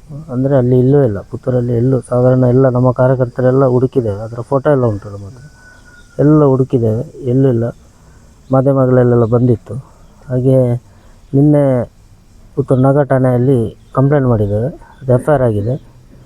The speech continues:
ಆದಷ್ಟು ಬೇಗ ಅದ್ರ ಬಗ್ಗೆ ತನಿಖೆ ನೋಡ್ತೇವೆ ಅಂತ ಹೇಳಿದ್ದಾರೆ. ಹಾಗೆ ಇವತ್ತು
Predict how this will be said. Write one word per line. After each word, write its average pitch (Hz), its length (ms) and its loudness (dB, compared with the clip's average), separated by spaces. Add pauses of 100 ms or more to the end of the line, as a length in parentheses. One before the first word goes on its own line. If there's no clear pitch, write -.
(440)
ಆದಷ್ಟು 131 340 -2
ಬೇಗ 135 200 2
ಅದ್ರ 127 220 2
ಬಗ್ಗೆ 123 200 0
ತನಿಖೆ 123 420 -2 (520)
ನೋಡ್ತೇವೆ 135 360 0
ಅಂತ 117 100 -4
ಹೇಳಿದ್ದಾರೆ. 104 560 -4 (500)
ಹಾಗೆ 131 160 -2
ಇವತ್ತು 135 360 0